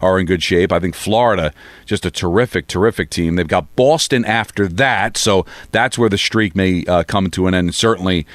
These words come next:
uh, may be, um, at least difficult to be able to have it continue.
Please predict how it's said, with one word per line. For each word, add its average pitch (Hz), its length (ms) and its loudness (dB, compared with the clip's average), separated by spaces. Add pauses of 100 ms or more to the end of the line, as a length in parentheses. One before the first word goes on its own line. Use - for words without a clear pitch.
(280)
uh, 82 220 2
may 98 260 2
be, 90 300 0
um, 80 420 0 (440)
at 90 120 -2
least 98 380 -4
difficult 117 500 0
to 92 80 -6
be 85 140 0
able 80 160 0
to 80 80 -2
have 85 160 -2
it - 100 -10
continue. 87 540 -2